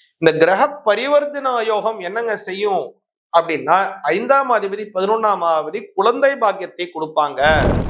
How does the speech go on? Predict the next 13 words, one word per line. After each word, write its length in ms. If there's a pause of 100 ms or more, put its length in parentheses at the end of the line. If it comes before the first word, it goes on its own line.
(120)
சிவாய 460
நமஹா. 420 (920)
முப்போதும் 720
திருமேனி 560
தீண்டும் 580 (340)
ஆதி 460
சைவர்கள் 760
குலத்தில் 680
சுந்தரமூர்த்தி 1300
சுவாமிகளின் 1000
வழி 260
வழி 400
தோன்றல் 600